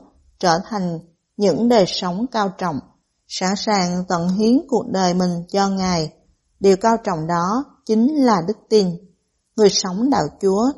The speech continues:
tùy thuộc vào đức tin mình rất là nhiều. Người sống đạo nhận biết rằng mình được cứu là bởi ân điển Chúa qua đức tin đặt nơi Chúa, chứ không phải bởi việc làm lành của mình.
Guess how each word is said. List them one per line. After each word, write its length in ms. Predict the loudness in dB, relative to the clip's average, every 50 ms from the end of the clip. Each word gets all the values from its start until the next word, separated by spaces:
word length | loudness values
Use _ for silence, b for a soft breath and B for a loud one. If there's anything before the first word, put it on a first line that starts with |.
| -2
tùy 160 | 0 2 2 2
thuộc 260 | 2 0 0 -2 -2 -6 -12 -8
vào 240 | -6 -4 -2 -2 -2
đức 160 | -2 -4 -4 -4 -4
tin 200 | -2 0 0 2
mình 400 | 0 0 -2 -4 -6 -10 -14 _ -8
rất 220 | -6 -6 -6 -4 -4
là 160 | -2 -2 -2
nhiều. 380 | 0 0 0 0 -2 -4 -6 -12 _ _ _ _ _ _ _ 0
Người 140 | 2 2 2
sống 320 | 2 0 -4 -2 0 0
đạo 200 | 2 2 0 -2 -4 -8 -8
nhận 220 | -6 -6 -4 0
biết 200 | 0 0 0 0
rằng 280 | 0 -2 -2 -2 -4 -8 -10 -16 _ _ _ _ -4
mình 220 | -2 0 0 2
được 200 | 4 4 2 2 0 -6 -12 _
cứu 400 | -2 0 2 2 2 0 -2 -4 -14 _ -6
là 200 | -2 0 0 2
bởi 240 | 2 2 2 2 0
ân 280 | 0 0 2 2 4
điển 200 | 4 2 0 -2 -6 -6 -2
Chúa 220 | 0 0 2 2 2 2
qua 180 | 2 2 2
đức 160 | 0 -2 -4 -6 -6 -2
tin 240 | -2 0 0 -2 -4 -8 _ _ _ _ -10
đặt 260 | -6 -6 -6 -6 -4
nơi 200 | -4 -2 -2 -2 -2 -4
Chúa, 300 | -4 -2 -2 0 -2 -2 -4 -6 -20 _ _ _ _ _ _
chứ 80 | -2 -2
không 260 | 0 0 0 2 2 0
phải 160 | 0 -2 -2 0
bởi 340 | 0 0 2 2 2 0 0 -2 0
việc 240 | 0 0 0 -2 -4 -8
làm 280 | -4 -2 -2 0 0
lành 300 | 0 0 0 -2 -2 -4 -6 -8
của 100 | -6 -4
mình. 280 | -2 -2 -2 -4 -4